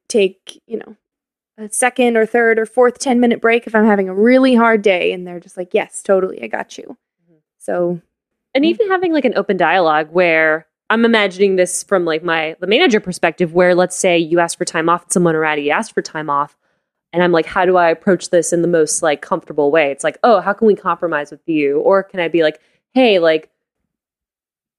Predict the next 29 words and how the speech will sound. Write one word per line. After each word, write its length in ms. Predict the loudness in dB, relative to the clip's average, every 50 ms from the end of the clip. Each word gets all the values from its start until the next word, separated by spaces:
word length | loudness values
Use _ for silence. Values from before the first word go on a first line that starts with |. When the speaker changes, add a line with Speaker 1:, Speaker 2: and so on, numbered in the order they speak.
| _ _
Speaker 2:
someone 320 | -4 -2 2 2 4 4 2
asked 160 | 2 0 -4
for 60 | -4
time 240 | 0 2 2 2 4
off, 320 | 4 2 2 0 -2 _ _ _ _ _
um, 340 | -2 0 2 0 0 -2 -4
before 320 | -10 -10 -2 0 2 4
you, 200 | 4 4 2 2
like, 360 | 4 4 4 4 2 -2 _ _ _
couldn't 260 | 0 2 2 2 2
we 160 | 4 4 4 4
all 220 | 4 4 2 0
three 220 | -2 _ -4 -4 -4
talk 220 | -4 -6 -8 -8
together 280 | -6 -4 -2 0 0 0
about 200 | 0 -2 -4 -2
how 120 | -2 -4
we 60 | -4
can 140 | -4 -4 -4
make 140 | -4 -4 -4
this 200 | -8 -10 -10 -8
work?" 520 | 0 2 2 2 2 0 -4 _ _ _ _ _ _ _ _ -2
Um, 180 | 0 0 2
and 180 | 0 0 -2 0 _
always 340 | 0 0 2 2 0 2 2
making 420 | 0 0 0 0 0 0 0 0
things 260 | 0 -2 -4 -4 -8
collaborative 840 | _ -8 -4 -2 0 0 0 0 0 0 2 4 4 4 4 2 2
and 200 | 0 -2 -4 -4